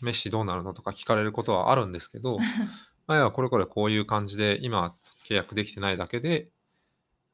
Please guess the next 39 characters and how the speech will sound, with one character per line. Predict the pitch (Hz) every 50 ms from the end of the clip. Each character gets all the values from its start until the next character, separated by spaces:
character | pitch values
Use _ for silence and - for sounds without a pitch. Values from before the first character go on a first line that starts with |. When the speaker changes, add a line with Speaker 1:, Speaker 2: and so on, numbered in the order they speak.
| _ _
Speaker 1:
あ | - 107 98
の、 | 95 95 92 92 92 92 95 101 131 151 135 _ _ _ _ _ _ -
ま | 139
あ、 | 131
特 | - 143 - 113
に | 95 90
心 | - - 107 101 -
配 | 107 98 101
な | 110 107
い | 101
よ」 | 127 165 170
と | - 110
い | 95
う |
話 | - 101 98 95 85 - - 117
は | 113 - - -
し | - - -
て | 104 -
た | - 90
ん | -
で | - 101
す | - - 139
よ | 147
ね。 | 165 190 180 175 - _ _
Speaker 2:
う | 202
ん。 | 196 196 185 185 180 180 175 175 170 165 - 208 - - _ _ _
Speaker 1:
う | - 101
ん。 | 92 85 85 85 _ _ _ _ _ _ _ _ _ _ _ - - -
Speaker 2:
あ | - - 214 220 214 202 190 180 165 - - -
あ。 | - _
Speaker 1:
そ | - - - 135 110 101 95 110 123 135
う。 | 156
で、 | 202 196 170 - - _ _ _ _ _ _ _ - - - _ _ _ _ _ -
ま | 156 147
あ、 | 135
ラ | 127 123
ポ | 123 - 147
ル | 131 117
タ | - 98 92 95 123